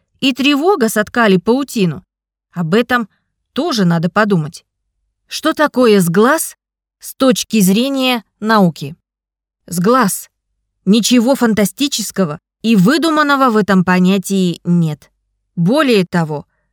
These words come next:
сглаз внесён в американскую классификацию болезней,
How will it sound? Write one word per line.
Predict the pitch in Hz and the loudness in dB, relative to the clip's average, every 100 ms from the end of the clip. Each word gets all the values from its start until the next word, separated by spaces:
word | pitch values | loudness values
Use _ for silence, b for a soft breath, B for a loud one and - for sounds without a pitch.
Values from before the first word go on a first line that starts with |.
| _ - | _ -6
сглаз | 170 190 233 294 - | 0 2 2 0 -4
внесён | - 214 226 - 277 269 | -2 2 2 2 0 0
в | |
американскую | 240 214 202 180 294 320 - 302 294 | 2 2 2 2 0 0 -4 -4 -2
классификацию | 269 - 233 220 - 214 202 220 233 | -4 -2 -2 -2 0 0 0 0 0
болезней, | 214 233 220 160 160 151 | 0 0 0 -2 -6 -10